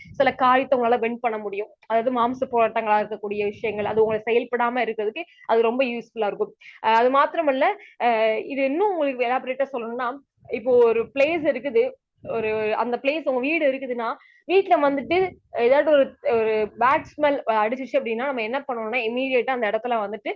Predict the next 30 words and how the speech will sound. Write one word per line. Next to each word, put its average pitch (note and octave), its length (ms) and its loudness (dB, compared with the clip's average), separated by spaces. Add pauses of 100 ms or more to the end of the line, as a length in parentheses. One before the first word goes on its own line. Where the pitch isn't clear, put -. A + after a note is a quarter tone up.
(320)
அஹ், G#3 360 6
குட் C#4+ 240 -4
ஸ்மெல்க்காக C#4 560 2
நம்ம B3+ 160 -4
என்ன A#3 160 -4
பண்ணுவோம்னா, A#3 440 -4 (480)
அஹ், G3 460 0 (920)
நீங்க C4 280 4
ஒரு C#4 120 2
சென்ட்டோ C4 440 2
இல்லாட்டா C4+ 220 4
வந்து B3+ 220 2
ரூம் C#4+ 180 0
ஸ்ப்ரேயோ A#3+ 340 2
நம்ம C4 200 -2
அடிப்போம், G#3+ 280 -4
அப்படிதானே? G3+ 300 -6 (360)
So D#4+ 60 8 (360)
அப்போ C#4+ 320 2
அதை C4+ 180 6
அடிக்கும் E4 380 2
போது F4+ 200 4
ஆட்டோமேட்டிக்கா D4+ 500 0
அந்த B3+ 120 2
பேட் A#3 240 2
ஸ்மெல் B3+ 220 0
எல்லாம் A#3+ 240 0
போயிரும். G#3 340 -4
அதே G#3+ 200 2
மாதிரிதான் C4 440 -2